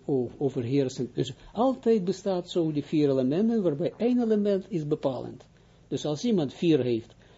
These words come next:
alle, alle, alle, alle, alle heeft hij dus. Hij heeft ook een, eh, water, hij heeft het, eh, lucht, alles heeft hij in zichzelf. Maar bepalend voor hem is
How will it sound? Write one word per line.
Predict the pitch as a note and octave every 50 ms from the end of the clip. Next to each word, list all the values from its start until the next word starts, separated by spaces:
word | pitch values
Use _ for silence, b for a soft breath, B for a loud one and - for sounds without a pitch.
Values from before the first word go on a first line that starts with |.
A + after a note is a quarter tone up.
| b b b b b b - _ _ _ _ _ - - - _ - - - - _ -
alle, | - C#3+ C3 C3 C3+ D3 -
alle, | A3+ C#4+ D#4 E4 D#4+
alle, | C4+ D#4 D#4 D#4+
alle, | D4+ D#4 D4+ C#4 A#3 -
alle | - C#4+ D4+ C4+ E3+
heeft | C#3 C3+ A#2+ A2+ A#2+
hij | A#2 A2
dus. | G#2+ -
Hij | - C#3+
heeft | F3+ A#3+ - -
ook | C#3 A#2+ - -
een, | A#2+ A2 A2
eh, | G#2+ G#2 G2+ G2
water, | G#2+ C#3 F3 A#3+ B3+ A#3+ - A#3 G#3+
hij | E3 C3+
heeft | B2 A2+ -
het, | B2+ A2+ A2+ - -
eh, | B2+ A2+ G#2+ G2+ G2+ - b b b b b b b b
lucht, | - A#2 D#3+ C4 B3 - - - - -
alles | - F#3 C#4 C#4+ D4 C4 - -
heeft | G#3 F#3+ E3+ D3+ C#3 C#3+
hij | C#3 C3
in | C3
zichzelf. | C3 C3+ A#2 - - - G#2+ G2+ -
Maar | - A2 A#2+ B2 B2 A#2+ - B B B B B B B B _ _ _ - - A#2 A2+
bepalend | C3 B2 - - B3 C#4 C#4 C#4 B3+ A3 G3 E3+ -
voor | - - D3 B2+ B2
hem | C3 F#3 B3 C#4 B3+ B3 A#3+ -
is | - F3+ F3+ G3 G#3 G3+ G3+ - -